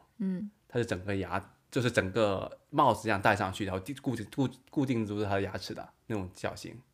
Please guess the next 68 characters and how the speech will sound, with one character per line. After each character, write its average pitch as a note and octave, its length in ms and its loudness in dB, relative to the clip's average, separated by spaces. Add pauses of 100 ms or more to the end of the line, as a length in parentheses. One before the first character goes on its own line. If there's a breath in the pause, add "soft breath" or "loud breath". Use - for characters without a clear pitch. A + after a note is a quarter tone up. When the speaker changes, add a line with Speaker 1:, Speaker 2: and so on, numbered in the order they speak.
(120)
Speaker 1:
这 A#3+ 140 0
么 G3 60 2
夸 D#3+ 200 -4
张？ - 260 -4 (220)
Speaker 2:
对， F2+ 120 -8
我 F2+ 80 -2
们 G#2 100 0
可 A2 80 -6
以 B2 80 0
把 F2+ 140 -4
那 F#2+ 100 -4
个 F#2 340 -4
图 - 180 -12
片 G#2+ 200 -4
放 G2+ 140 -2
在 F#2+ 180 -2
show G2+ 200 -6
notes F#2+ 240 -6
里 F2+ 100 -4
面， F#2 80 -6
让 F#2+ 100 -2
大 F#2+ 80 -2
家 F#2 120 -2
看 - 180 -2
一 - 140 -12
下。 - 140 -14
Speaker 1:
嗯。 F3 300 -4
Speaker 2:
以 G#2+ 80 -2
前 G2 160 0
是 A#2 100 0
怎 G#2+ 60 0
么， G2 120 -4
怎 G2+ 160 0
么 F#2+ 80 0
做 A2+ 160 4
那 G#2 100 4
个 G2 80 0
牙 F#2+ 160 2
齿 G#2 140 -6
矫 F#2+ 160 -2
正 - 180 -12
的。 - 100 -6
Speaker 1:
以 F3 80 -4
前 F#3+ 200 0
很 E3+ 100 -2
夸 D#3 220 0
张， E3 340 -4
感 D#3 160 -6
觉。 D#3 60 -12
Speaker 2:
对 G2 100 0
啊， F2+ 40 0
所 A#2 140 2
以 A#2+ 40 2
慢 C#3 100 4
慢 C3 160 2
发 C3+ 140 0
展 G2+ 100 -2
到 G2+ 100 -4
现 G#2 140 -2
在， G2 80 -2
隐 G2 240 -6
适 F#2+ 140 -6
美 G2 80 -2
其 - 120 -8
实 F#2 80 -6
很 F2+ 160 -8
好 F#2+ 200 -8
了。 - 140 -16